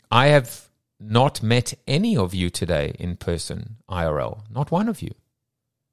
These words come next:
And yet, I spend every day with most of you. And I have a connection and a relationship with you that is maybe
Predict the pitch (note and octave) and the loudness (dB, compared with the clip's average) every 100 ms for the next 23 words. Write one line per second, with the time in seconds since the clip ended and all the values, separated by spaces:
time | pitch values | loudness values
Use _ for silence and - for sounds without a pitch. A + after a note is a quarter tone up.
0 | _ - - A2 D3+ F3 - - _ _ | _ -6 0 4 4 4 -4 -10 _ _
1 | _ _ _ _ _ G#2 B2 - - B2+ | _ _ _ _ _ 0 0 0 4 4
2 | B2+ B2+ - _ G#2+ C3+ C3+ G#2+ D3+ A3+ | 2 -4 -8 _ -4 -2 0 0 0 0
3 | - F2+ E2+ D#2+ - D2 - F2+ F#2 _ | -4 -4 -2 -4 -4 -10 -10 -12 -14 _
4 | _ _ _ _ _ _ _ _ _ _ | _ _ _ _ _ _ _ _ _ _
5 | _ - G#2 A2+ B2+ A2+ G#2+ G2 - G2 | _ -4 4 6 6 6 4 4 -2 0
6 | B2+ - - F#2 F#2+ G#2+ A2 D3 C4 - | 0 0 -2 0 0 2 2 2 -2 -6
7 | F#2+ E2 - D#2+ - - - _ _ _ | -6 -8 -10 -12 -12 -12 -14 _ _ _
8 | _ _ - B2 B2+ G#2+ A2 D#3 E3+ C3+ | _ _ 0 2 2 2 4 4 4 2
9 | C#3+ | 0